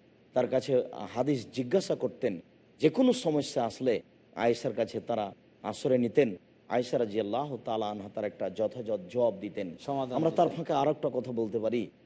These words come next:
Speaker 1: যে আসলে দিন প্রচারের জিম্মেদারি আল্লাহ রাসূল নিজেই সাহাবিগণের হাতে তুলে দিয়েছেন। তার একটা জরুরি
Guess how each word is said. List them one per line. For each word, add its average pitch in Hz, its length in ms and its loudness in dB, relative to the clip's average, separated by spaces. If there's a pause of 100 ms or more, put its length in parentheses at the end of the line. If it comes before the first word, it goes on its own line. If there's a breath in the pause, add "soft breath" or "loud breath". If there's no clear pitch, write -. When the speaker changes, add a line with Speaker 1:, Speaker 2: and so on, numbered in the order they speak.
(300)
Speaker 1:
যে 143 120 6
আসলে 170 400 4
দিন 151 340 6 (100)
প্রচারের 180 540 6 (180)
জিম্মেদারি 165 760 6 (280)
আল্লাহ 156 220 6
রাসূল 170 260 6
নিজেই 139 580 6
সাহাবিগণের 160 640 4
হাতে 135 240 0
তুলে 127 240 2
দিয়েছেন। 123 440 2 (380)
তার 127 160 6
একটা 127 260 2
জরুরি 160 640 6